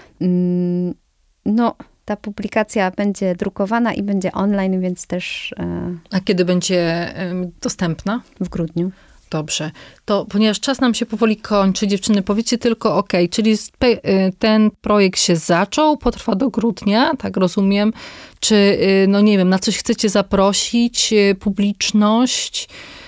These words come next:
Speaker 2: y, która przychodzi do Zachęty, te osoby, z którymi współpracujecie, ktoś może dołączyć, y,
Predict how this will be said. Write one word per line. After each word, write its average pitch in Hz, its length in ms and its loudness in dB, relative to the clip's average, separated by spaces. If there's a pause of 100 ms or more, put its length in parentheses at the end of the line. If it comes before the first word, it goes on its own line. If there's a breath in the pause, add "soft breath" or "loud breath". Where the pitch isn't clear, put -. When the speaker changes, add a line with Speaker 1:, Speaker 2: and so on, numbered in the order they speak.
(200 loud breath)
Speaker 2:
y, 185 560 0
która 196 280 0
przychodzi 196 580 -2
do 190 240 2
Zachęty, 190 920 0
te 185 120 0
osoby, 185 300 0
z - 80 -6
którymi 185 480 0
współpracujecie, 185 1000 -2
ktoś - 240 -10
może 185 200 0
dołączyć, 185 1000 -2
y, 170 320 -2